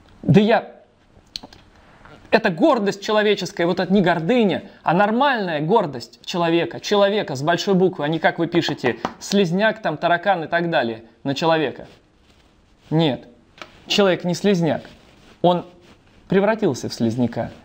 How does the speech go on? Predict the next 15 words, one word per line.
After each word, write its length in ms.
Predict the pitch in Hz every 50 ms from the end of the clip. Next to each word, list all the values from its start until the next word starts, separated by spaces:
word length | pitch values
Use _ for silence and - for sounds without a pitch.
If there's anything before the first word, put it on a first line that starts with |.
| - -
его 260 | 139 156 156 208 196
превратили 560 | - 143 135 120 127 127 120 - 131 117 113
в 80 | 110 -
слизняка, 600 | - 117 113 110 120 127 117 - - - - - - - - - - - - - - -
но 420 | 143 139 143 151 160 147 - - - - - - - - - - - - - - - - - -
человек 380 | - - 160 160 160 147 147
должен 300 | 139 156 165 147 139 143
равняться 520 | 139 151 147 151 156 165 147 147 - - 143
не 100 | 143 143
на 220 | 147 151 151 147 - - -
миллионы 400 | 156 156 160 170 226 220 170 139
слизняков, 560 | 131 - 143 131 127 135 143 127 - 117 101 - - - - - - - - - - - -
а 80 | - 139
на 140 | 147 156
отдельных 580 | 156 151 147 139 165 190 180 165 143 131 120 -